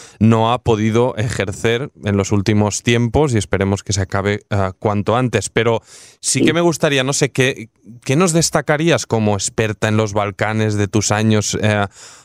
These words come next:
Speaker 1: pues, eh, estudiando, recorriendo la región, probando sus comidas, entendiendo sus culturas?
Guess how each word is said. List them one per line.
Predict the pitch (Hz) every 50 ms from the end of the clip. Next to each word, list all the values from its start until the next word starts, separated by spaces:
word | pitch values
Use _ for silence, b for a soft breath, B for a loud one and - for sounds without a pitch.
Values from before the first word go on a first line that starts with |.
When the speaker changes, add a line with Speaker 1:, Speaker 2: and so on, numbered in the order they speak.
| B _
Speaker 1:
pues, | - 107 107 104 98 - - -
eh, | 107 101 101 101 101 101 101 98 98 85
estudiando, | 101 - - - 107 101 107 110 113 113 110 113 110 104
recorriendo | 101 104 98 - 101 95 104 110 117 117 113 113
la | 110 113 113 104
región, | 104 107 98 - - 113 110 104 104 104 104 104 98
probando | - 101 101 101 104 107 113 113 110 110 110
sus | - - - 110 -
comidas, | - - 110 110 113 110 110 107 98 101 101 - -
entendiendo | 101 90 101 98 107 107 110 107
sus | - - 117 -
culturas? | - 107 104 101 - 117 110 104 107 104 104 98 -